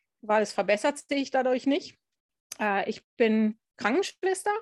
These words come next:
ich bin Medium, ich bin Malerin und hauptberuflich im Moment Hexe, weil einer muss ja die Welt verzaubern. Wenn nicht ich, wer dann? Also von daher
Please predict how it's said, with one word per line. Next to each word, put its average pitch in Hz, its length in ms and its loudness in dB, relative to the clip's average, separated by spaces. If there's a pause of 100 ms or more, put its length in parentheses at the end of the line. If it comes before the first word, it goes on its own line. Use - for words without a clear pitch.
(540)
ich 233 200 -4
bin 220 140 2
Medium, 349 420 2
ich 220 160 -6
bin 233 120 0
Malerin 339 600 -2
und 247 140 -6
hauptberuflich 254 640 -4
im 233 80 0
Moment 214 280 0
Hexe, 247 380 -2
weil 220 160 0
einer 208 240 -4
muss 202 240 -4
ja 311 260 -2 (440)
die 269 80 -10
Welt 277 320 6
verzaubern. 262 800 2
Wenn 160 140 -4
nicht 165 180 -8
ich, 185 360 -6 (220)
wer 139 460 -4
dann? 175 640 4 (720)
Also 185 200 -2
von 190 220 0
daher 220 560 4